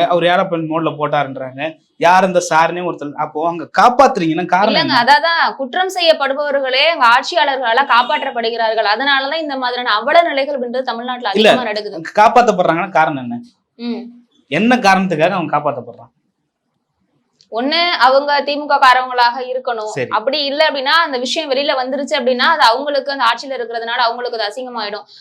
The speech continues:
Speaker 2: அதனால தன்னை காப்பாத்திக்கணும் அப்படின்ற ஒரு இதுக்காகவே இந்த மாதிரியான விஷயங்கள் பண்றாங்க தான்.
Speaker 1: நீங்க முத சொன்னீங்கல்ல,
Speaker 2: ம்.
Speaker 1: ஒண்ணு திமுக காரரா இருக்கணும். திமுக காரர்ன்றதுக்காக தான்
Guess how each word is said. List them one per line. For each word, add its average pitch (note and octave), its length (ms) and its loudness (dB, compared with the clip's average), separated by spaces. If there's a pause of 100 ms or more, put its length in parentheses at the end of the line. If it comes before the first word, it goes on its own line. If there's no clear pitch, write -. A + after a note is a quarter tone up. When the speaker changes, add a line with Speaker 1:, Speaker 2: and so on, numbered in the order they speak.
(140)
Speaker 2:
அதனால C#4+ 440 2
தன்னை F4 260 2
காப்பாத்திக்கணும் E4 680 2
அப்படின்ற D4 340 -2
ஒரு C4+ 140 0
இதுக்காகவே C4+ 480 0
இந்த C#4+ 100 -12
மாதிரியான B3 240 -6
விஷயங்கள் B3+ 320 -6
பண்றாங்க G#3+ 400 -4
தான். E3 140 -8
Speaker 1:
நீங்க G3+ 180 -2
முத F#3 300 4
சொன்னீங்கல்ல, C#3+ 460 -2 (100)
Speaker 2:
ம். A#3 140 -8
Speaker 1:
ஒண்ணு F3+ 220 -4
திமுக F#3+ 360 -6
காரரா D3+ 380 0
இருக்கணும். B2+ 280 -8 (140)
திமுக A#3 520 4
காரர்ன்றதுக்காக F3 920 0
தான் F3+ 180 -6